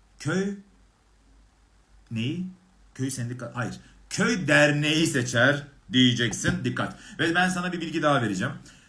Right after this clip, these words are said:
Büyükşehir yasası çıktıktan sonra artık büyük şehirlerde köy diye bir şey yok. Köye ne diyeceğiz? Mahalle diyeceğiz. Bak, bu bir ağız alışkanlığı. Hala mesela büyük şehirlerde köy diyoruz. Aslında köy diye bir şey yok arkadaşlar.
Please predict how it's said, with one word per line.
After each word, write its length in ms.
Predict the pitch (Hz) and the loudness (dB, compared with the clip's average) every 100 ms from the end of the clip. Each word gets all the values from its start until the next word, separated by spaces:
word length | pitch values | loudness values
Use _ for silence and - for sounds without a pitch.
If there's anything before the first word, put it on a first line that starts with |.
| _ _ - - | _ _ -20 -10
Büyükşehir 800 | 131 123 185 233 - - 185 196 | -4 2 4 4 2 0 2 2
yasası 580 | 185 170 180 170 180 185 | 2 2 0 -2 -2 -2
çıktıktan 720 | - 156 - 165 - 160 147 | -2 -4 -4 -6 -2 0 2
sonra 520 | 139 127 104 98 98 - | 0 0 0 0 -4 0
artık 580 | 170 220 185 175 135 | 2 2 0 -2 -2
büyük 260 | 135 175 185 | -2 0 -2
şehirlerde 880 | - 156 131 117 110 104 110 104 - | 0 0 0 0 0 0 -2 -6 -8
köy 460 | - 147 208 214 | -6 0 0 0
diye 280 | 147 139 104 | 2 2 2
bir 60 | 143 | -2
şey 600 | - 170 170 170 180 - - | 0 -2 0 2 0 -4 -10
yok. 500 | 90 110 143 - - - _ _ _ - | 0 4 6 4 -6 -20 _ _ _ -14
Köye 400 | - 151 180 185 | -2 4 6 6
ne 160 | 180 185 | 4 2
diyeceğiz? 420 | 190 180 196 - - _ | 2 4 2 0 -8 _
Mahalle 640 | 90 107 143 143 151 151 143 | -6 0 2 6 6 6 4
diyeceğiz. 380 | 107 92 90 - - | 0 -2 -6 -12 -4
Bak, 200 | 165 170 | -2 -2
bu 120 | 196 202 | -2 -4
bir 80 | 185 | 0
ağız 300 | 156 185 170 | 2 2 2
alışkanlığı. 580 | 123 107 - 120 101 95 | 0 -2 -4 -2 -2 -4
Hala 440 | 95 165 170 165 | -2 0 2 0
mesela 400 | 160 156 165 147 | -4 -6 -6 -2
büyük 180 | 147 160 | -2 -2
şehirlerde 560 | - 143 143 135 151 | -2 -2 -2 -2 -4
köy 340 | - - 156 135 | -6 2 4 4
diyoruz. 280 | 104 95 107 | 2 -2 -6
Aslında 320 | 127 185 185 | -6 -4 -4
köy 240 | - 196 | -2 -2
diye 160 | 156 170 | -2 -4
bir 60 | |
şey 220 | 139 202 220 | -4 -2 0
yok 200 | 160 98 | 0 -2
arkadaşlar. 560 | 95 117 92 - - | -6 -8 -8 -10 -14